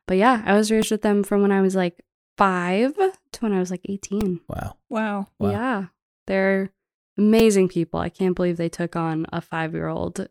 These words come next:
Speaker 1: at, when they were in their sixties. Like,
Speaker 2: Oh,
Speaker 3: Right.
Speaker 2: totally.
Speaker 1: I mean, I owe them my whole life. <laughs>
Speaker 2: Yeah.
Speaker 1: Um, for doing that.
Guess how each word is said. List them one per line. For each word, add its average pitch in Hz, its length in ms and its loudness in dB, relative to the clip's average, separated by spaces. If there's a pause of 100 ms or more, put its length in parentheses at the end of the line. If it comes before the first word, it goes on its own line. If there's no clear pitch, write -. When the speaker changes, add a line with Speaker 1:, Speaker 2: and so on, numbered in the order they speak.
Speaker 1:
at, 165 360 -10 (640)
when 180 120 -4
they 170 60 -6
were 165 80 -8
in 165 100 -4
their 160 120 -6
sixties. - 640 -10
Like, - 320 -12
Speaker 2:
Oh, 123 160 4
Speaker 3:
Right. 101 100 -4
Speaker 2:
totally. 113 460 -2 (100)
Speaker 1:
I 185 80 0
mean, 165 440 -2 (520)
I 175 200 0
owe 165 160 2
them 156 440 -2 (340)
my 180 200 0
whole 170 240 0
life. - 520 -6
<laughs> 269 480 2
Speaker 2:
Yeah. 110 380 2 (420)
Speaker 1:
Um, 180 460 4
for 185 200 0
doing 170 300 2
that. 160 280 -2